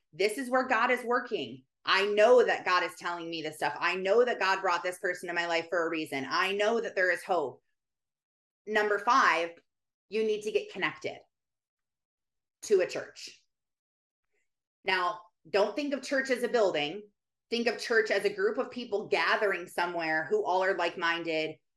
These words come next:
and have the same focus and the same belief and the same desires.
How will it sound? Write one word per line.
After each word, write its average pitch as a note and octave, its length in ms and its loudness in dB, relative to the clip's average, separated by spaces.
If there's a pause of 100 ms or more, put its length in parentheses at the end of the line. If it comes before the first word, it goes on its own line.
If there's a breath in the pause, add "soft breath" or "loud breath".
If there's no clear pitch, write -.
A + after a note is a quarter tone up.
and F#3+ 100 -2
have F3+ 220 -2
the F3+ 60 -6
same F3+ 420 -6
focus F3 420 2
and F3 140 -10
the E3 60 -14
same E3+ 220 -10
belief E3+ 360 -4
and E3 100 -6
the E3+ 60 -8
same D#3+ 240 -10
desires. D#3 680 -4